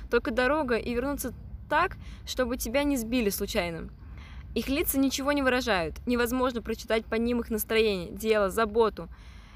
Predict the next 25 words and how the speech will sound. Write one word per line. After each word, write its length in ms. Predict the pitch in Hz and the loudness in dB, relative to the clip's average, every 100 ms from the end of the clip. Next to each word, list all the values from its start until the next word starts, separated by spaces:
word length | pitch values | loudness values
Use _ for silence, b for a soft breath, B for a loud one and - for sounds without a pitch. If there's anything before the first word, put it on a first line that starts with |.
| B - | B -4
И 80 | |
выглядит 420 | 220 285 302 254 202 | 0 0 2 2 2
это 180 | 220 | 0
как 180 | 247 247 | -2 -2
толпа 400 | - 262 - 285 | 0 2 6 6
роботов, 460 | 285 233 180 - 175 | 8 6 4 -6 -6
которые 360 | - 220 233 233 | -4 0 2 2
запрограммировали 880 | 208 233 226 233 285 277 226 202 175 - - - | -2 -2 0 2 0 0 0 0 -4 -12 -18 -6
на 140 | 226 | -4
что-то. 480 | 233 - 214 - - - | -2 2 2 2 -6 -8
Вот 240 | 226 226 | -4 -2
они 180 | 240 233 | 2 2
исполняют 500 | 233 - 240 220 190 | 2 2 2 4 2
свою 220 | - 208 | 2 2
миссию. 540 | 220 214 180 170 160 160 - - - - - - B B B | 4 2 0 -4 -6 -8 -14 -14 -16 -14 -14 -14 B B B
Но 100 | - | 2
ведь 180 | 226 - | 2 4
это 220 | 285 - | 4 4
неправильно. 800 | 240 226 233 233 320 311 214 160 - B B - | 4 2 6 6 4 2 -2 -2 -8 B B -4
Мы 400 | 226 277 269 240 | 0 2 2 2
люди, 380 | 269 262 185 | 2 2 0
мы 180 | 190 233 | 0 2
должны 320 | 233 262 247 | 4 2 2
что-то 280 | 277 269 262 | -2 -2 0
обозначать. 640 | 240 233 233 240 254 185 | 0 0 -2 -2 0 0